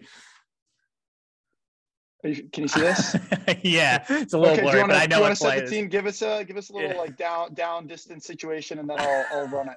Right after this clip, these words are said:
Speaker 2: <laughs> All right, let me get in the zone. Here we go.
Speaker 1: Okay.
Speaker 2: Not, not Al Michaels, who I think called this game, or, uh, <laughs> but, but Mark Feldman. Oh, man, you can hear the twelfth man in Seattle. Second and ten, three forty-three to go.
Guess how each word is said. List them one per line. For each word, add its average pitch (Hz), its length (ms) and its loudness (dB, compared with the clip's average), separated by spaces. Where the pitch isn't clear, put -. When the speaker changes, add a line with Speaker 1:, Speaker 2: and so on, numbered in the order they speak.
Speaker 2:
<laughs> - 180 -20
All 269 420 -10
right, 110 220 -2
let 113 120 -4
me 127 60 -6
get 127 180 -4
in 113 80 -10
the 110 80 -10
zone. 107 300 -6
Here 101 140 -12
we 104 80 -6
go. 104 220 -2
Speaker 1:
Okay. 113 320 -8
Speaker 2:
Not, 160 280 2
not 170 200 4
Al 165 140 4
Michaels, 147 380 -2
who 120 80 -4
I 113 60 -4
think 135 220 -10
called 110 220 -4
this 107 140 -10
game, 95 280 -12
or, 104 340 -4
uh, 110 160 -4
<laughs> 101 80 -14
but, 147 300 -4
but 147 140 0
Mark 135 320 -2
Feldman. 120 360 -4
Oh, 156 220 2
man, 180 380 0
you 175 80 -6
can 175 140 -2
hear 196 560 -2
the 151 100 -6
twelfth 185 480 -2
man 208 300 0
in 190 100 -2
Seattle. 185 680 0
Second 226 500 -6
and 202 120 -2
ten, 202 320 -6
three 202 260 -14
forty-three 208 500 -6
to 202 100 -4
go. 202 500 -4